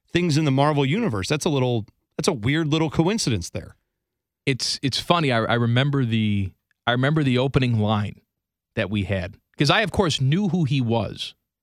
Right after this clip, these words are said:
Speaker 2: being a big Full House watcher.
Speaker 1: Yeah.
Speaker 2: But I didn't wanna go up to him and be like, "Hey, hey, Danny Tanner, what's going on, man? What are you doing here?"
Speaker 1: <laughs> Right.
Speaker 2: I didn't wanna do that. So I, you know, we're just sort of standing around awkward-, awkwardly. And I said, "Hi, I'm Mike." You know, and he said, "Hi, I'm Bob.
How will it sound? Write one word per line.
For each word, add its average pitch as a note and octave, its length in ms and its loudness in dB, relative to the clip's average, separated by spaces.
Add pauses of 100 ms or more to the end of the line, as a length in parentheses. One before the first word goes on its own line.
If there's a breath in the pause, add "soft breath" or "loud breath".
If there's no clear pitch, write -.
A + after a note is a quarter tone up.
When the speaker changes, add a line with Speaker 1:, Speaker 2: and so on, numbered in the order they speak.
(260)
Speaker 2:
being B2 200 2
a A2+ 60 0
big A2+ 200 0
Full A#2+ 280 -2
House A2+ 280 0
watcher. G2 520 -4 (320)
Speaker 1:
Yeah. C#3+ 280 -2 (180)
Speaker 2:
But B2+ 100 0
I C#3 80 2
didn't D3+ 160 -2
wanna C3+ 160 0
go C3 160 0
up B2 100 -4
to - 80 -8
him - 20 -4
and A#2+ 40 -4
be B2 80 -2
like, B2 180 -2
"Hey, G#3 160 -2 (280 loud breath)
hey, D#4+ 280 0
Danny D4+ 320 -2
Tanner, F#4 380 0
what's - 140 -4
going G4 280 2
on, G4+ 340 2
man? G4 280 2 (300 loud breath)
What F#4+ 120 2
are F#4 40 2
you F4+ 80 -2
doing G#4+ 400 2
here?" F4+ 420 2
Speaker 1:
<laughs> - 0 -
Right. - 360 -2
Speaker 2:
I F3+ 100 4
didn't B3 140 2
wanna A#3 160 2
do A3 200 -2
that. D3+ 160 -2
So E3 120 -2
I, D#3+ 100 2
you D#3+ 120 -2
know, D#3+ 60 2
we're D#3+ 120 -2
just D#3+ 180 -6
sort D#3 100 0
of C3 60 0
standing D3 320 2
around C3+ 180 4
awkward-, B2 440 0
awkwardly. B2 460 2
And A#2 80 4
I A#2 40 4
said, B2+ 160 0
"Hi, E3 220 4
I'm D#3+ 120 2
Mike." C#3+ 360 0 (520)
You B2+ 140 0
know, A#2+ 140 2
and B2 80 2
he B2 80 0
said, B2+ 200 0
"Hi, F3 280 4
I'm E3+ 140 2
Bob. D3+ 360 -2